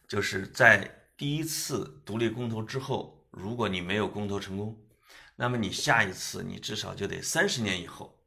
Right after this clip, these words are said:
才能进行，啊，独立公投。但是这个苏格兰的这种政党领导人说，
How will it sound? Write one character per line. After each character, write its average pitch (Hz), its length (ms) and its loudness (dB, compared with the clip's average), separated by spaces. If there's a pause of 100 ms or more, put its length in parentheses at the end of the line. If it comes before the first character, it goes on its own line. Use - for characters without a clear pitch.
(100)
才 - 180 -12
能 95 160 -4
进 98 220 -4
行， 87 380 -4 (420)
啊， 95 200 -10
独 98 120 -2
立 107 120 4
公 92 180 -2
投。 82 340 -12 (680)
但 143 200 6
是 - 500 -2
这 - 120 -12
个 - 140 -14
苏 - 200 -6
格 101 80 0
兰 98 160 2
的 98 120 0
这 92 80 -2
种 92 160 -4
政 107 180 -2
党 90 160 -2
领 92 100 -4
导 92 120 0
人 90 160 -4
说， 95 300 -6